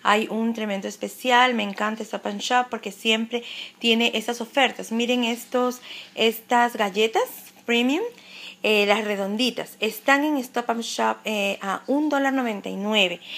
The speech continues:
pero por la compra de siete de estas galletas le descuentan, eh, cinco dólares. Entonces yo utilicé un dólar. Estos cupones me parece que fueron en, eh,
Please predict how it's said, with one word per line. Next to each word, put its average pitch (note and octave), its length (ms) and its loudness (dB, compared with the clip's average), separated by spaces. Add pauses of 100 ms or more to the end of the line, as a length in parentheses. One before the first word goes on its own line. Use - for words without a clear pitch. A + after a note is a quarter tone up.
(260)
pero D4 300 6
por A3 200 -6
la G3 100 -4
compra A3+ 440 -2
de G3+ 120 -4
siete C4+ 680 2
de A3 160 2
estas B3 280 -4
galletas A3+ 500 0 (320)
le A3 120 6
descuentan, B3 1040 0 (320)
eh, G3+ 340 -2
cinco A#3+ 340 2
dólares. - 420 -4 (240)
Entonces B3+ 500 4
yo A#3 160 8
utilicé B3+ 840 4 (520)
un C#4 280 4
dólar. G#3+ 360 6 (160)
Estos A#3+ 260 -4
cupones A#3 380 -2
me B3+ 100 -2
parece G#3+ 340 -4
que A#3+ 140 -4
fueron A3+ 540 -2
en, A3 340 -6 (500)
eh, G#3 1120 -4